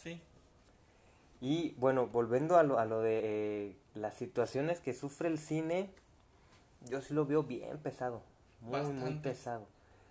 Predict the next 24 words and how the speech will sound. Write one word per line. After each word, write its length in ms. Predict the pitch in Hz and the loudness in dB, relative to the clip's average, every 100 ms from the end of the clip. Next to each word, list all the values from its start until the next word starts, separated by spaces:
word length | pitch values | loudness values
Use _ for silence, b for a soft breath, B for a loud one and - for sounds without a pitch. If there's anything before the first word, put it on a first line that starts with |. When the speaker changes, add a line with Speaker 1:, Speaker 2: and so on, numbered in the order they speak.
| b - | b 2
Speaker 2:
Por 160 | 127 | 4
ejemplo, 720 | 127 135 165 170 180 185 190 | 4 4 0 0 2 4 4
yo 300 | 139 123 151 151 | 2 -2 -2 0
creo 200 | 170 170 | -2 0
que 440 | 180 185 185 - | 2 4 4 2
lo 280 | 123 120 117 | -2 0 0
que 100 | 123 | 0
sí 120 | 120 | -2
podría 440 | 165 202 190 175 175 | 0 4 4 6 6
hacer 340 | 156 160 151 | 4 2 0
que 140 | - 151 | -2 -4
se 200 | - 110 | -4 -12
cierren 520 | - 127 131 156 147 | -4 -4 -2 -2 -2
los 160 | 104 | -4
cines 380 | - 131 151 202 - - - b b b b b b - - | -4 -4 -2 -4 -6 -20 -20 b b b b b b -16 -4
es 460 | 123 147 160 - - - - - - - - _ - - - - | 0 2 0 -2 -20 -20 -20 -20 -20 -20 -20 _ -20 -20 -16 -4
el 180 | 120 113 | -4 4
caso 340 | 131 135 151 | 4 4 2
de 360 | 131 110 104 98 | 4 4 2 0
Disney, 420 | 120 120 104 92 - - - - - | -2 -4 -4 -8 -12 -20 -20 -20 4
que 120 | 113 | 4
está 200 | 101 - | 4 0
haciendo 480 | 113 139 139 139 151 | 0 0 -2 0 0
sus 260 | 151 110 | -2 -6